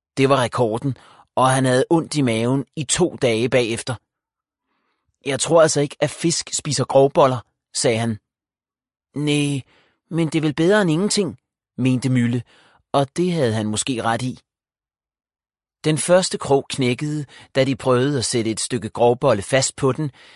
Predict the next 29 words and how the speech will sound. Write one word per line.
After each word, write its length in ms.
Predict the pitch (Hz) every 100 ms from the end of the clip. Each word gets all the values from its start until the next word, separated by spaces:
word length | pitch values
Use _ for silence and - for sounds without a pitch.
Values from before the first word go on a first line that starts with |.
| _ -
men 180 | 160
i 80 | 170 -
andet 280 | 170 180 190
forsøg 360 | 180 - 143
lykkedes 460 | 123 123 113 127 -
det. 140 | 113 - _ _ _ _ _ _ _ _ -
De 80 | 123
kastede 500 | 139 120 - 113 107
krogen 460 | - 143 131 143
med 80 | 110
brødet 440 | - 135 127 135
så 120 | - 127
langt 260 | 135 135
ud 80 | 135
i 40 | 117
havnen, 420 | 113 131 139 127
de 100 | 123
kunne, 380 | - 135 143 156 - - _
og 140 | - 180
satte 260 | - 170
sig 160 | 165 180
til 160 | - 127
at 140 | 117
vente. 320 | 113 107 127 - _ _ _ _ _ _ _ _ -
I 120 | 127
lang 340 | 127 151 117
tid 280 | - 120 90
skete 400 | - 131 120
der 80 | 117